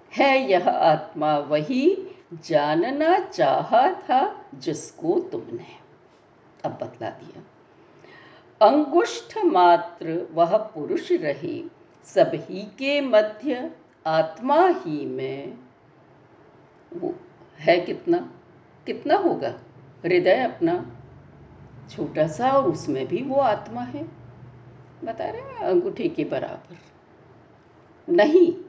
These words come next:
ये केवल समझाने के लिए है, क्योंकि आत्मा तो कोई आकार नहीं, कुछ नहीं,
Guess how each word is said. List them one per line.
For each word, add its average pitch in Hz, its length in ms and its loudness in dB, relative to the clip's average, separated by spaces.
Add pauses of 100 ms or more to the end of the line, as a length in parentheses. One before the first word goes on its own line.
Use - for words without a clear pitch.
(440)
ये 180 220 -6 (220)
केवल 190 460 4
समझाने 160 760 -4
के 220 200 0
लिए 123 280 -4
है, - 240 -18 (2500)
क्योंकि 294 680 2 (360)
आत्मा 175 400 0
तो 240 180 -16 (640)
कोई 208 280 -2
आकार 151 440 -2
नहीं, 262 320 -2
कुछ - 360 -12
नहीं, 302 240 -2